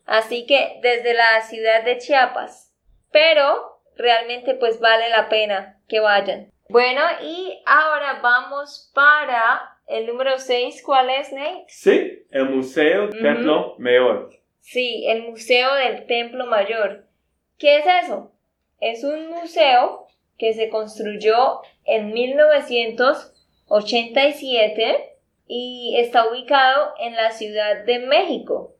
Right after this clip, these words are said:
Speaker 1: Es un museo que se construyó para dar honor a las ruinas, ¿no? Las ruinas de los mayas. Las ruinas pueden ser vistas de cerca, caminando por unas pasarelas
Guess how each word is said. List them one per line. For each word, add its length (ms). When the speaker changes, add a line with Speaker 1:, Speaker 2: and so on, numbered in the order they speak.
Speaker 1:
Es 180
un 160
museo 520
que 200
se 180
construyó 800
para 280
dar 240
honor 520
a 200
las 540
ruinas, 800
¿no? 460
Las 340
ruinas 540
de 140
los 240
mayas. 640
Las 260
ruinas 440
pueden 300
ser 200
vistas 420
de 120
cerca, 540
caminando 720
por 140
unas 300
pasarelas 1120